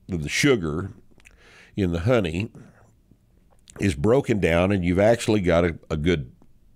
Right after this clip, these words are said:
thorough solution of water and honey. Then you cool it down, and you add some yeast. And most of the time when you're making yeast, you're,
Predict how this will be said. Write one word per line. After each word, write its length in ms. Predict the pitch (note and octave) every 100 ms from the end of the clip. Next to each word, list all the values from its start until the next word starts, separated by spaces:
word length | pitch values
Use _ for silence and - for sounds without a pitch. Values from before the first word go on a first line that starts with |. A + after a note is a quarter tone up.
| _ -
thorough 300 | G2+ E2 D2+
solution 680 | - E2+ E2+ G2+ G2+ D#2+
of 100 | D2+
water 380 | C2 C2+ C2+ B1+
and 140 | B1 D#2
honey. 320 | G#2+ C2 - _ - - - - - - -
Then 280 | - F3 F#3
you 160 | D3+ D3+
cool 320 | A2+ G#2+ G#2
it 100 | E2+
down, 300 | D#2 D#2 G#2 - - _ - _ _ _ _ G2
and 180 | F#2
you 240 | E2+ E2+ E2+ _ _ _ - D#2 C#2 _ _ -
add 260 | F#2+ F#2+ F#2
some 240 | - F2 D2
yeast. 600 | F2+ F2+ F2+ B2 - - - - _ _ _ _ _ _ _ _ - - - -
And 260 | A#2+ A2+ A2
most 300 | C3 F3+ -
of 80 | D#3
the 80 | B2
time 360 | G2+ F#2 G2+
when 120 | G2+
you're 160 | G#2 G2
making 560 | D#2+ D#2 D2+ F#2 D#2 D2
yeast, 560 | C#2 A#1 - - - - _ _ _ _ - - - _
you're, 380 | G2+ G2+ G2+ F2+